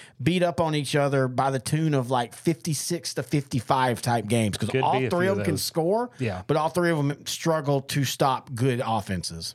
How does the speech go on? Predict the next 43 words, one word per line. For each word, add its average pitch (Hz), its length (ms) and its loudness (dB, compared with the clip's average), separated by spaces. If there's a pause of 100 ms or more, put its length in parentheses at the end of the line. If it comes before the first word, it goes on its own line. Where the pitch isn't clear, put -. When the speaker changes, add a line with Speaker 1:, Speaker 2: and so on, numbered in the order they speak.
Speaker 2:
Yep. 104 220 -4 (280)
All 165 60 2
right. 156 160 0 (100)
How - 140 -2
about 220 240 -2
Iowa 156 320 0
Colony 139 460 0
fifty-one, 139 720 0
Columbia 139 440 0
fourteen? 135 680 -2
Iowa 160 280 0
Colony 147 380 0
is - 120 -8
now 113 200 -2 (180)
four 147 320 2
and 131 80 -2
oh. 123 380 0 (360)
Uh, 135 340 2
no 202 140 2
big 202 240 0
shocker 156 460 0
that 143 160 -2
they 139 120 2
beat 131 220 0
West 139 260 0
Columbia, 131 460 0
but 127 320 -4
just 170 280 -4 (340)
bringing 175 260 2
up 160 140 2
the - 60 -18
fact 165 220 2
we 160 140 2
haven't 151 400 -4 (320)
uh, 127 160 0
mentioned 127 400 0
much 110 240 0
of 110 120 -6
Iowa 107 240 2
Colony 107 500 0
this 98 240 -4
year. 98 240 -6
So, 101 380 -2